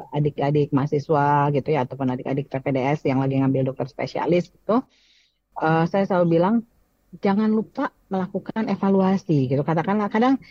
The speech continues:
eh, jadi gini, dokter mengobati tadi, eh, Mbak Intan bilang sudah di biopsi gitu ya, dan di biopsi keluarnya T B C gitu ya. Nah,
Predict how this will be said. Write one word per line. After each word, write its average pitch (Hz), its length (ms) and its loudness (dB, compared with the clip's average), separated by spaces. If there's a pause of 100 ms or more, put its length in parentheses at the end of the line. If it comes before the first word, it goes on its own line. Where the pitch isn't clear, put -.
(240)
eh, 190 200 2
jadi 196 160 4
gini, 160 240 4 (480)
dokter 185 720 0
mengobati 175 480 0
tadi, 190 240 0
eh, - 440 -6
Mbak 151 200 -4
Intan 190 160 -2
bilang 160 240 2
sudah 156 320 -4
di 143 280 0
biopsi 151 520 0
gitu 156 160 0
ya, 160 160 2
dan 151 160 2
di 147 80 -2
biopsi 147 400 -2
keluarnya 165 560 -2 (440)
T 151 140 0
B 160 100 4
C 175 220 2
gitu 139 300 -2
ya. 143 180 -2 (400)
Nah, 139 220 -2